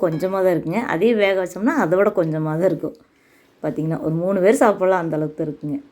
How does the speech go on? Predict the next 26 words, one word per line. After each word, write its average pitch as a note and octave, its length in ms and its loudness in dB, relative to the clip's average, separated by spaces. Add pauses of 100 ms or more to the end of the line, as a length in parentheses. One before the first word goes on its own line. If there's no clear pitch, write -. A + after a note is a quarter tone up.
(960)
ரெண்டு G3+ 320 6
கட்டை G#3 280 4
வாங்கிக்கணும். E3+ 500 -4 (1800)
கிராமப்புறத்துலலாம் A3+ 840 4
நல்லா F#3 220 -2
கிடைக்குங்க E3+ 380 -4
இந்த D3 160 -6
கீரை, D#3+ 200 -2 (100)
போய் G3 180 -4
பறிச்சுட்டே E3 460 0
வரலாம், E3 340 0
நல்லாயிருக்கும். E3+ 520 -2 (840)
சூப்பரா A#3 400 4
இருக்குங்க. G#3 280 2
இதனோட F3 300 -2
டேஸ்ட்டு G#3+ 320 0 (240)
வேறு E3+ 200 -2
எது, E3+ 120 -4 (120)
எந்த F3 240 -6
கீரைக்குமே G3+ 400 -2
வராதுன்னு E3 400 -2
நான் D#3+ 240 -4
சொல்லுவேன். D#3+ 400 0 (640)
அவ்வளோ D#3+ 220 2
அருமையா D#3 320 -2
இருக்குங்க. - 320 -10